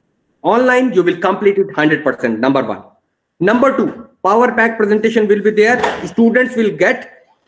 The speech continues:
uh, students will get ready notes. Have you given the notes of each and every topic physically when you are taking the class? No. It is neither possible,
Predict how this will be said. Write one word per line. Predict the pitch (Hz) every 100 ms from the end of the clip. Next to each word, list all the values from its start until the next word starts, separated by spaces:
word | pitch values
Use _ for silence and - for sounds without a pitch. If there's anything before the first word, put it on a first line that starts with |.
| _
uh, | 180 180 180
students | - 233 233 277 269
will | 240
get | 226 226 254 - _ _ _ _ _ _ _ _ _ _ _ _ _ _ - 147
ready | 208 247
notes. | 226 220 - - - _ _ _ _ _ _ _ _
Have | - 175 196
you | 226
given | 208 220 226
the | 226
notes | 160 151 214 226
of | 220
each | 220 233 254
and | 233
every | 226 240
topic | 233 202 233 226 - -
physically | 185 170 226 240 220 - - _
when | 156 185
you | 196
are | 196
taking | 196 196 214
the | 202
class? | 202 196 220 - _ _ _ _
No. | 123 131 143 - - - - - _ _ _ _ _ _ _ _ _ _ _ -
It | 147
is | 190 147
neither | 139 135 147 196 240
possible, | 240 208 208 190 214 302 -